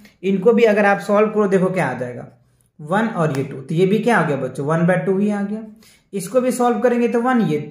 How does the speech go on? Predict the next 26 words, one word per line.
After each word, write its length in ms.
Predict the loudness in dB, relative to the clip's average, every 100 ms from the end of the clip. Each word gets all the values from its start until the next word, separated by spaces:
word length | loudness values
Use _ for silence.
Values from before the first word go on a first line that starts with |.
| -8
टू, 80 | -8 -8 -12 -20 -8
ये 140 | -2
भी 120 | 0 2
क्या 180 | 2
आ 20 | 4
रहा 120 | 4
है, 60 |
वन 140 | 2 0
बाय 120 | -2
टू। 100 | -6 -12 -20 -8
मतलब 340 | -4 -2 0 -2
सारे 460 | 0 0 2 2
जो 160 | 2 -2
fraction 600 | -2 -2 -2 -2 0 2
है 140 | 2
ना, 100 | 2
वो 160 | 2 0
क्या 220 | 2 2
आ 60 | 4
जाएगा, 300 | 4 2 2
वन 280 | 2 2
बाय 120 | 2 0
टू 280 | 0 0
ही 200 | 2 0
आएगा, 640 | 0 -2 -6 -10 -16 -20 _ _ _ -8
because 400 | 0 2 2